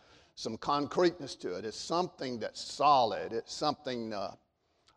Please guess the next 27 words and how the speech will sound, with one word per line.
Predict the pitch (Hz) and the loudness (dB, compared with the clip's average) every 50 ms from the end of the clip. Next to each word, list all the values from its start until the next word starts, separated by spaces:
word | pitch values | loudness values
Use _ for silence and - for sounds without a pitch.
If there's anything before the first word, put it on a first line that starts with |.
| _ - | _ 4
like, | 135 139 160 180 175 - - - 156 | 8 10 10 10 8 6 2 2 6
uh, | 135 143 131 | 6 6 6
the | 143 143 | 6 4
memorial | 135 139 151 185 220 233 233 190 139 117 113 - - _ _ _ | 4 4 6 6 8 8 8 8 6 4 0 -2 -6 _ _ _
stone | - - - 139 135 120 110 107 | -12 -4 0 2 2 2 2 0
we | 113 117 | -2 -4
talked | - - 110 117 - - - | 0 2 2 2 2 0 -2
about | 104 113 101 - - | 0 0 0 0 0
the | 123 117 | 0 2
other | 117 107 101 107 | 2 2 0 -2
day, | 90 104 110 107 101 92 98 | -2 0 0 2 2 2 2
Ebenezer | 123 117 135 147 175 214 220 196 147 139 110 | 2 2 6 8 8 8 8 8 4 2 -2
stone, | - - - 135 110 92 85 85 90 101 | -4 -6 -6 -6 -6 -6 -6 -8 -6 -4
that | 117 117 - | -4 -2 -2
you | - 151 | -2 -2
can | 175 147 | 0 0
remember | 139 127 123 139 160 185 202 190 190 170 | 0 0 0 4 6 6 6 6 6 6
what | 135 160 156 - 135 | 8 8 6 6 8
God | 147 147 143 139 | 6 6 6 6
has | 131 107 | 4 0
done | 113 123 151 170 165 156 | 0 2 4 4 4 2
for | - 135 107 | 0 -2 -4
you. | 87 78 78 - 95 | -4 -6 -10 -10 -8
Because | 120 120 - - 131 113 - - _ - - - _ _ | -8 -6 -4 -4 -4 -4 -6 -10 _ -20 -20 -20 _ _
after | - 170 190 190 - 202 185 170 | 8 10 10 10 10 10 10 10
all, | 147 135 135 | 10 10 8
Thanksgiving, | - - - 190 208 233 220 - - - 143 147 131 127 113 120 120 120 127 | 6 4 4 6 6 6 4 2 -4 -4 0 0 2 2 2 0 0 -2 -4